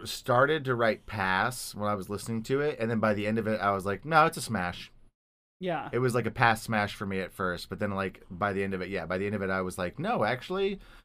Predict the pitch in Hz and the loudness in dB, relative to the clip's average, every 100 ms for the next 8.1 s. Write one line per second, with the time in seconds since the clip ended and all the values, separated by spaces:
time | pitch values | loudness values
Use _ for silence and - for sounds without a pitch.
0 | _ - - 185 214 180 196 170 82 80 | _ -12 -6 -4 0 0 2 0 0 0
1 | 110 147 151 165 165 98 82 - 71 73 | 2 2 2 0 -2 -8 -10 -8 -10 -12
2 | - - _ 185 151 80 - - 139 151 | -18 -20 _ -8 -8 -8 -10 0 2 4
3 | 170 196 147 139 127 220 220 196 190 214 | 4 4 4 4 4 2 0 0 -2 -2
4 | 208 202 190 185 175 180 185 165 170 170 | -2 -2 -2 0 0 2 0 0 -4 -8
5 | 175 180 170 170 143 160 185 208 214 220 | -6 -4 -4 -2 -4 -4 -4 -4 -2 -2
6 | - 107 101 92 - 110 101 - 95 85 | 0 4 4 2 -2 -2 -2 -2 -4 -4
7 | 80 - 214 208 - - _ 220 240 220 | -8 -8 -4 -4 -6 -20 _ 0 4 4
8 | 185 | 2